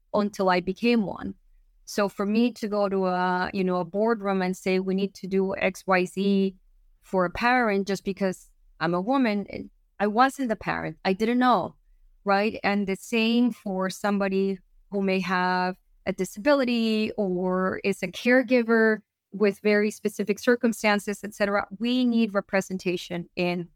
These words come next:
the boardroom. We need to hear that. So diversity, it's not about gender or the color of your skin. It's not about that. It's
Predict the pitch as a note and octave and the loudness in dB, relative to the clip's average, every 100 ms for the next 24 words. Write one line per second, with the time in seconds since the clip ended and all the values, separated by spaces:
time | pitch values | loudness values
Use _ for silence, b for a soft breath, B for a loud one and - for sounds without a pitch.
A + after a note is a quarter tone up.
0 | _ F3+ - F3+ F3 E3+ G#3 G#3+ A3 G3+ | _ -8 -2 -4 -2 -8 -2 2 2 2
1 | G3 F3+ F#3+ F3+ - - - - G3 F#3+ | -4 0 2 2 -2 -6 -6 2 2 2
2 | F#3 _ _ _ _ F#3+ G3 G3 A3 C4+ | -4 _ _ _ _ -2 0 2 2 0
3 | - C4 A#3 G#3 - G#3+ G#3 G#3+ G#3+ G#3+ | 0 -2 0 -2 -2 -2 0 0 0 0
4 | G3+ F#3+ F#3+ F#3 F#3 F#3 F#3 G#3+ _ _ | -2 -2 0 0 0 -2 -4 -6 _ _
5 | _ _ - G3 A3+ A3 G#3+ G#3+ G#3+ G#3 | _ _ -20 -4 2 2 2 0 0 -2
6 | G#3+ G3 G3 G3 G3+ - A3+ G#3+ F#3+ F#3+ | -2 -2 -2 -2 -4 -2 0 0 -2 -8
7 | F#3 - A3 F#3+ F#3+ B3 C4 B3 G3+ G3+ | -8 -2 0 0 -2 0 2 2 0 0
8 | G3+ F#3+ F3 - F#3 - | 0 0 0 -4 -10 -12